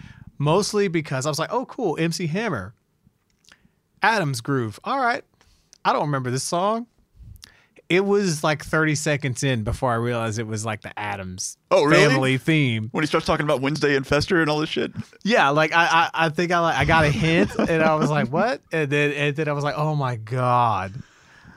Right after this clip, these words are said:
Speaker 1: Um,
Speaker 2: Oh, man.
Speaker 1: so I didn't realize it was like, they, fucking M C Hammer did a,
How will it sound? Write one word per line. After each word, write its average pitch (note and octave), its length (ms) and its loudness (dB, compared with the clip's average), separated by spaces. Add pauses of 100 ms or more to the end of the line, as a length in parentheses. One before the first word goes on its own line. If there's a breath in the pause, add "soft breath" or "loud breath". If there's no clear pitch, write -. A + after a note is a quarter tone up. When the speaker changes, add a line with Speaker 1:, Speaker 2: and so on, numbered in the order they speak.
(200 loud breath)
Speaker 1:
Um, B2 680 -2
Speaker 2:
Oh, - 40 -14
man. B2+ 380 -12
Speaker 1:
so C#3+ 80 -2
I C3+ 40 0
didn't C#3+ 200 -2
realize C3+ 480 0
it C3+ 60 -8
was B2 100 -14
like, B2 140 -16
they, G#3 320 -6
fucking G#3+ 480 -10
M A3 80 -14
C G#3 160 -8
Hammer F#3+ 220 -8
did F3+ 140 -6
a, C#3+ 120 -4